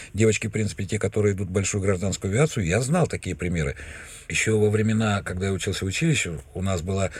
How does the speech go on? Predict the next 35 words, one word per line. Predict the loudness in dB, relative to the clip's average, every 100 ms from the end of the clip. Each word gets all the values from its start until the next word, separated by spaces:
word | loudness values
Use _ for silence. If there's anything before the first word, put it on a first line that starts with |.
| -16 -16 -4
девушка, | 2 4 2 2 0
она | 0
летала | -2 0 0
на | 0
самолёте | -2 -2 -2 -2
миг | 0
двадцать | -2 -4 -4
один, | -2 2 2
Людмила | 2 2 0
Пукита | -2 -2 0
такая | 0 0 0 0
была. | 0 0 -2 -8 -18 -18 -18 -8
А, | -4 -2
ну, | 4 6
это, | 6 6 0 0 -6
э, | -10
будем | -6 -6
так | -6 -6
говорить, | -6 -6 -8
и-, | -18 -16 -14 -14 -10 -2
экземпляры | 2 2 6 6 6 4
единичные, | 0 0 2 4 4 2 -4 -2
да, | -2
как | -4 -4
Марина | -2 0
Попович, | -2 -2 0 0 -2 -6
вот | -8 -4
наши | -4 -2
лётчицы. | -4 -4 -4 -6 -6 -8 -16 -8
Хотя, | -2 2 2
когда | 2 0 2
война | 2 2 2
закончилась, | 0 2 2 2 0 -2 -4
Великая | -6 -4 -4 -2
Отечественная, | -4 -4 -4 -4 -4